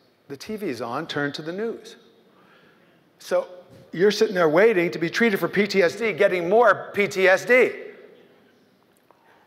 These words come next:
They took out the news programming, and they put in the, you know, those na-, nature scene programs,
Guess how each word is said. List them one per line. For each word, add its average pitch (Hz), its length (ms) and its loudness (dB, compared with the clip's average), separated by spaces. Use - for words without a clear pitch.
They 147 120 -4
took - 420 -2
out 135 380 -4
the 123 80 -10
news 135 240 -10
programming, 117 560 -12
and 117 100 -12
they 120 60 -8
put 143 180 -6
in 135 140 -6
the, 131 240 -6
you 131 60 -14
know, 123 60 -12
those 117 140 -12
na-, 131 140 -8
nature 143 320 -8
scene 160 320 -10
programs, 160 720 -6